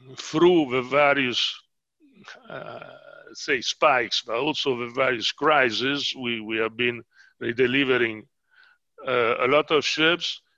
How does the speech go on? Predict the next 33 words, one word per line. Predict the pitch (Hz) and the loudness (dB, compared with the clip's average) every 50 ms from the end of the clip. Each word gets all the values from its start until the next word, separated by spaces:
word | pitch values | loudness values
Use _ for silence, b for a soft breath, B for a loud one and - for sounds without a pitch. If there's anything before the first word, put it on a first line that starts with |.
| _ _ | _ _
and | - 120 123 123 120 | -8 -6 -6 -6 -4
we | 123 135 135 135 | -2 0 2 2
have | 131 131 131 127 123 | 4 4 2 2 0
been | 123 127 135 135 | 0 0 0 2
also, | 135 135 147 156 147 - - 143 143 139 139 143 - - - | 2 0 0 0 0 -2 0 2 4 4 2 2 -2 -4 -4
uh, | 139 127 117 110 107 | -2 0 0 0 0
reducing, | 131 127 123 131 190 202 202 170 - - 120 117 120 127 143 - - - | 0 -2 0 -2 -2 -2 0 -2 -2 -2 -2 -4 -4 -6 -8 -14 -18 -16
if | - 117 101 - | -14 -14 -14 -12
you | 113 110 | -12 -8
want, | 113 120 135 139 - 101 | -6 -6 -6 -6 -8 -10
we | 107 113 110 | -8 -6 -4
have | 107 107 110 117 | -4 -4 -4 -6
been | 120 113 104 | -8 -8 -6
selling, | - - - 147 143 139 127 120 120 113 - b b b b b b b b b b b b - | -6 -2 2 2 2 2 0 -4 -8 -10 -16 b b b b b b b b b b b b -8
uh, | 143 117 113 110 110 107 107 107 110 107 107 107 107 104 107 107 107 104 110 - - | -4 -2 0 0 0 0 0 -2 -2 -2 -4 -4 -6 -6 -8 -10 -12 -14 -14 -14 -14
a | 117 | -10
number | 123 127 135 135 131 131 131 131 | -4 -4 -4 -2 -2 -2 -2 0
of | 143 139 | -2 -2
ships. | - - - 156 156 165 180 - - - - b b b b b _ - | -4 -4 -2 0 0 0 0 -4 -8 -10 -12 b b b b b _ -12
But | 120 131 151 | -10 -6 -4
in | 139 131 123 | -4 -2 2
the | 131 139 | 2 2
meantime, | 143 147 170 175 165 - 165 151 160 160 | 2 2 0 -2 0 0 0 2 2 0
we | 139 127 127 | 0 0 2
also | 135 147 147 - - - 143 143 139 143 - _ 139 | 2 2 0 -2 -2 0 2 2 2 0 -2 _ -6
did | 139 139 139 143 151 131 | -2 0 0 0 0 0
a | 143 123 120 123 110 - | 0 0 0 -2 -2 -6
twenty-two | - 147 147 143 127 - 139 120 - - 151 143 | -4 -2 -2 -2 -2 -4 -10 -12 -8 -8 -8 -6
new | 143 135 127 120 | -4 -4 -4 -4
building | 120 131 143 135 127 127 131 127 | -2 -2 -2 0 0 -2 -4 -4
program, | - - 165 147 139 127 110 110 117 131 143 160 170 _ _ _ _ b b b b b b b b b b b _ _ | -4 0 2 4 4 4 2 0 0 -2 -2 -8 -14 _ _ _ _ b b b b b b b b b b b _ _
which, | - - 117 117 110 - - - - | -14 -8 -8 -8 -4 -4 -4 -4 -2
uh, | 123 117 117 117 107 107 107 | -4 -4 -2 -2 -4 -4 -6